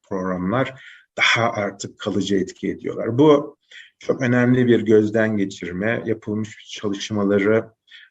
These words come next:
analiz ediyorlar ve şurada görüyorsunuz etki büyüklüğü.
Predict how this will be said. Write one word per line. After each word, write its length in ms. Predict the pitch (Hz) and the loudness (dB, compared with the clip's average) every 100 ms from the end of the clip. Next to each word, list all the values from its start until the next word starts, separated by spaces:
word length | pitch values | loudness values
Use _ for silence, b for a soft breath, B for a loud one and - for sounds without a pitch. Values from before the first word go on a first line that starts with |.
| - | -6
analiz 400 | 98 98 104 104 | -2 0 0 0
ediyorlar 680 | 92 87 87 95 110 110 - - | 0 -2 -2 -2 -2 -6 -16 -6
ve 80 | 101 | -6
şurada 520 | - - 120 104 101 | -6 -6 -4 -2 -2
görüyorsunuz 1160 | 92 98 98 110 95 - 90 92 - - _ _ _ _ _ _ - | 0 0 2 2 -2 -4 -14 -14 -16 -20 _ _ _ _ _ _ -16
etki 320 | 98 - 127 | -14 -10 -6
büyüklüğü. 520 | 107 90 - - - | -4 -4 -8 -18 -18